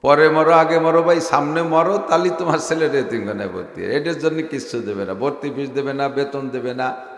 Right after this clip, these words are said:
পরীক্ষার ফিসও দেবে না। আর যত কাজ এইদের, মাঝে মাঝে ফোন করে, "হুজুর, আব্দুর রহমান একটু পাঠায় দেন।" "কেন?" কয়, "ছোট মেয়ের বাড়ি কয়টা নারকেল নিয়ে যেতে হবে।"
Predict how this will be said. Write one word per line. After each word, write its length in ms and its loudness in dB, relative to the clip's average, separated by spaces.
পরীক্ষার 460 4
ফিসও 320 0
দেবে 260 -4
না। 100 -10
আর 120 6
যত 460 2
কাজ 440 4
এইদের, 300 -2
মাঝে 220 -2
মাঝে 180 -10
ফোন 200 -8
করে, 80 -6
"হুজুর, 340 -4
আব্দুর 280 -2
রহমান 240 0
একটু 220 -2
পাঠায় 260 -2
দেন।" 180 -8
"কেন?" 220 -4
কয়, 80 -8
"ছোট 300 -4
মেয়ের 340 0
বাড়ি 320 -4
কয়টা 180 -4
নারকেল 480 -2
নিয়ে 240 -2
যেতে 280 -6
হবে।" 240 -10